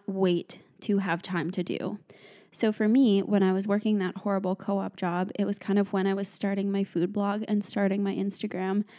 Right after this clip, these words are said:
And I would take any spare minute, like, on my lunch break or any breaks I took, or just any spare minute at work when I had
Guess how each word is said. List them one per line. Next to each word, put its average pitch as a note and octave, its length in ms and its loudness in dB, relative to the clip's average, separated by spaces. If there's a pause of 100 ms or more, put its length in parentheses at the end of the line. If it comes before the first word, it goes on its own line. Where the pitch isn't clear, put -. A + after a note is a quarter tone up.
(380)
And G3 400 6
I F#3+ 140 2
would G3 100 4
take G3 380 0
any G#3 200 4
spare G#3 280 2
minute, F#3+ 400 4
like, F3+ 160 0
on F#3 140 2
my F3+ 100 0
lunch A3 360 2
break A#3+ 320 2
or G#3+ 60 0
any G#3 240 2
breaks G#3 340 0
I G#3 120 2
took, G#3 440 2 (300)
or G#3 80 2
just G#3 220 0
any G3 200 4
spare F#3+ 260 0
minute F#3 280 2
at F3+ 140 0
work F#3 240 -2
when F#3+ 100 -2
I F#3 80 -2
had F#3+ 240 -4